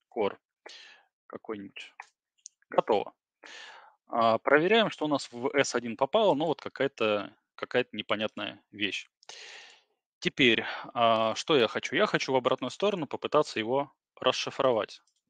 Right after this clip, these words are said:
Делаем unscramble. Так. И указываем, что у нас есть входной файл эс один точка текст. А, я хочу, а, в эс два точка текст расшифровать с помощью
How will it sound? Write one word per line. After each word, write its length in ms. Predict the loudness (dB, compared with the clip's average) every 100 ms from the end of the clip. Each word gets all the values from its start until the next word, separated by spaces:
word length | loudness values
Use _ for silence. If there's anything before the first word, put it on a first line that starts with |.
| _
Делаем 340 | 0 2 0 -4
unscramble. 640 | -8 -6 -2 -2 -2 -6 _ _ _ _ _ _ _ _ _ _ _ _
Так. 240 | -16 -16 _ _ _ -20 -20 -20 -20 _ _
И 120 | 0 0
указываем, 560 | 2 4 4 2 -2
что 160 | -6 -4
у 40 |
нас 200 | -2 -2
есть 160 | -4 -10
входной 380 | -6 -4 -4 -6
файл 440 | -4 -2 -2 -6 -14 -4
эс 240 | -4 -2
один 340 | -6 -8 -12 -12
точка 300 | -14 -14 -4
текст. 360 | -4 -4 -14 _ _ _ _ _ _ _ _ _ _ _ _ _ _ -4
А, 340 | -2 0 0
я 120 | 2 2
хочу, 480 | -2 -6 -4 -4 -6 -20 -20 -20 _ _ _
а, 720 | -6 -2 0 0 0 0 -2 -2
в 120 | -2 2
эс 140 | 2
два 180 | 4 2
точка 260 | 2 -8 -6
текст 460 | -6 -6 -14 -20 _ _ _ _ _ _ _ _ _ _ _ _ _ _ _ 0
расшифровать 600 | 2 2 0 2 2 0
с 20 |
помощью 320 | -4 -6 -8